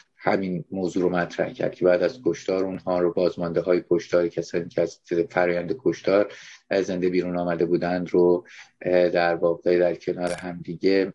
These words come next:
در یک بند گذاشته بودند و اونها هر کدوم سراغ رفقایی که می‌شناختند رو می‌گرفتن از هم دیگه و اگر کسی نمی‌بود اینها، اه، متوجه می‌شدن که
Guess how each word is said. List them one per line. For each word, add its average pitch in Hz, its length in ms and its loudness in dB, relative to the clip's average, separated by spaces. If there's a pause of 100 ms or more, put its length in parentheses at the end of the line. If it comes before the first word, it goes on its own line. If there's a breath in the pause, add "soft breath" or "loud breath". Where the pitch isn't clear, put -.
(140)
در 95 160 2
یک 90 220 0
بند 98 340 0
گذاشته 95 420 0
بودند 92 380 0
و - 20 4
اونها 90 680 0 (380 loud breath)
هر 95 140 2
کدوم 90 360 -2
سراغ 90 420 0
رفقایی 87 480 0
که 92 120 -8
می‌شناختند 92 680 -4
رو 95 260 0
می‌گرفتن 95 520 0
از 87 180 -4
هم 90 200 -4
دیگه 90 220 2
و 87 40 4
اگر 90 240 2
کسی - 340 -8
نمی‌بود 87 520 -4
اینها، 87 420 -4 (380 loud breath)
اه، 92 240 2
متوجه 90 640 0
می‌شدن 85 520 -4
که 85 380 0